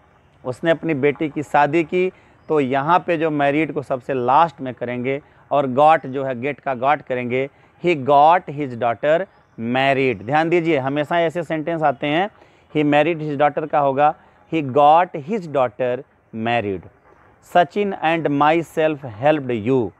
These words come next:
सचिन और मैंने तुम्हारी मदद की, तो जब सचिन है, myself की जगह वहाँ पे I लिखा जाएगा, my नहीं लिखा, myself नहीं लिखा जाएगा, क्योंकि myself जो है वहाँ पे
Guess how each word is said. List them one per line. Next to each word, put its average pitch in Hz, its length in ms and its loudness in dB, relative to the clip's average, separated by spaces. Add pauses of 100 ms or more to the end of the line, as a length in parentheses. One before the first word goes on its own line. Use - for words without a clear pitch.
(380)
सचिन 170 360 -2
और 143 240 2
मैंने 139 460 -2 (260)
तुम्हारी 135 340 -2
मदद 139 420 2
की, 139 300 -4 (380)
तो 147 100 0
जब 139 200 0
सचिन 160 420 -2
है, 147 280 2 (240)
myself 139 560 0
की 131 80 -8
जगह 131 200 -2
वहाँ 123 300 -2
पे 180 180 2 (420)
I 156 200 6
लिखा 120 340 -2
जाएगा, 101 420 -4
my 127 380 -2
नहीं 123 180 -4
लिखा, 123 220 -4
myself 120 540 -4
नहीं 123 140 -6
लिखा 120 220 -4
जाएगा, 123 260 0
क्योंकि 123 280 -10
myself 117 460 -2
जो 117 240 -4
है 123 60 2
वहाँ 117 180 -2
पे 190 200 2